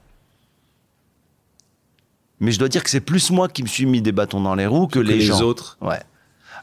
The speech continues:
Speaker 1: Après, maintenant c'est facile parce que mon nom est connu. Mais au départ, pas pour des raisons, euh, de racisme ou de stigmatisation,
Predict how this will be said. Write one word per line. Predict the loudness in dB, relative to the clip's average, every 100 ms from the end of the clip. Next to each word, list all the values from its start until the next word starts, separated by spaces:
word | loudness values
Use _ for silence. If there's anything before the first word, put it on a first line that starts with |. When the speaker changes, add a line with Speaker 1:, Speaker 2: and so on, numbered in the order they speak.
| -6
Speaker 1:
Après, | -4 0 0 2 0 -6 _ -16 -16 -8 -2
maintenant | 0 0
c'est | 0 -2
facile | -2 0 2 0 0
parce | -2
que | 0
mon | 0 0
nom | 0
est | 0
connu. | 0 2 2 0 _ _ -2
Mais | 0
au | 2
départ, | 0 0 0 -2 -4 _ _ _ -4
pas | -4
pour | -2 -2
des | 0
raisons, | 0 0 0 0 -2 -8 _ _ -10
euh, | -2 0 2 0 -2 -8 _ -8
de | -4
racisme | -2 -2 -2 0 0 0 0
ou | 0
de | 0
stigmatisation, | -2 -2 0 0 -2 -2 0 0 0 0